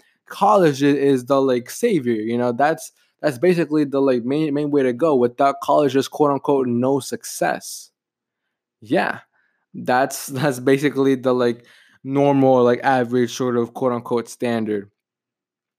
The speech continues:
But anyways, and look, even back when I was in high school, I had my guidance counselor,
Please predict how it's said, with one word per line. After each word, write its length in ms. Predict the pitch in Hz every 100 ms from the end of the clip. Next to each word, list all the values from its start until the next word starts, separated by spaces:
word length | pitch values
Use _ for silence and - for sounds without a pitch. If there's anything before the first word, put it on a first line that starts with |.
| -
But 440 | 117 117 135 117 - - -
anyways, 340 | 123 123 113 117
and 140 | 139
look, 260 | 165 - - -
even 380 | 139 185 185 120
back 400 | 151 180 240 -
when 120 | 165
I 80 | 165
was 240 | 170 160
in 220 | 156 147 127
high 300 | - 156 160
school, 340 | - - 117
I 80 | 120
had 240 | 139 175
my 160 | 151 123
guidance 500 | 120 131 139 135 123
counselor, 560 | - 107 101 113 117